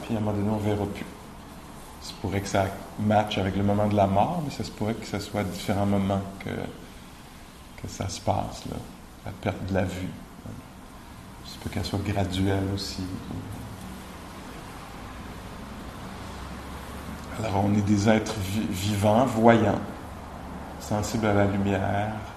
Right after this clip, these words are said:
aux couleurs, à la profondeur. C'est, c'est tellement une différente façon d'être sensible, non,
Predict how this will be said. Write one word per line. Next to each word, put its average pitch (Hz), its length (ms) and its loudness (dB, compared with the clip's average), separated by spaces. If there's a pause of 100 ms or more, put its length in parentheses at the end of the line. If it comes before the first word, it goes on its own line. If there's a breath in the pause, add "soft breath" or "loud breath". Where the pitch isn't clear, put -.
(200)
aux - 140 -8
couleurs, 92 300 4 (840)
à - 40 -8
la 101 40 -2
profondeur. 98 800 2 (2000)
C'est, - 220 -6 (800)
c'est - 100 -8
tellement 117 220 6
une 113 160 8
différente 113 480 6
façon 113 340 4
d'être 107 200 4
sensible, 110 520 0
non, 120 100 0